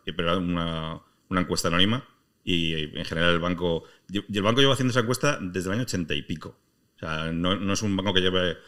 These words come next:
dos días. Pero hace unos años dio la casualidad de que, eh, la persona que era, eh, vicepres-, vicepresidente ejecutivo,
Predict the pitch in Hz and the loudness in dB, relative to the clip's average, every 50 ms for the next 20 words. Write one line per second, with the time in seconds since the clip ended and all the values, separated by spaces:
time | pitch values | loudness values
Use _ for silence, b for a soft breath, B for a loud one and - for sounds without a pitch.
0 | B B B - 90 82 76 76 76 76 - - 92 92 - 123 120 117 120 127 | B B B -4 -4 -4 -4 -4 -6 -8 -6 -6 -6 -2 2 2 2 4 4 4
1 | 123 123 123 - - - - - 82 95 101 101 101 98 - 110 107 110 120 123 | 4 4 2 0 -2 -8 -14 -8 -4 -2 0 0 0 0 0 0 4 4 4 4
2 | 123 127 - - 87 85 78 80 80 78 82 78 78 76 76 76 76 73 76 73 | 4 0 -6 -10 -8 -6 -6 -6 -4 -4 -2 -2 -2 -2 -4 -4 -6 -6 -8 -10
3 | 73 73 65 - - - 62 71 76 80 78 - 80 - - 95 95 90 95 98 | -10 -12 -14 -16 -16 -16 -14 -12 -10 -10 -10 -8 -6 -6 -2 -2 -2 0 2 4
4 | 98 98 95 95 95 95 92 90 B B B B B B B _ - 92 90 90 | 4 6 6 4 4 2 -2 -4 B B B B B B B _ -8 -4 -4 -2
5 | 90 90 87 90 90 - 98 - 101 95 104 127 - 98 95 - - - 80 - | -2 -2 -4 -4 -4 -4 -2 -2 0 0 0 -2 -2 -4 -6 -6 -6 -10 -10 -8
6 | 90 - - 87 92 98 101 95 107 101 92 - - 95 85 92 90 82 - 110 | -8 -8 -6 -4 -4 -4 -2 -2 -2 -4 -4 -4 -6 -6 -6 -6 -6 -2 0 0
7 | 107 95 85 80 69 - _ | 0 0 -2 -6 -8 -12 _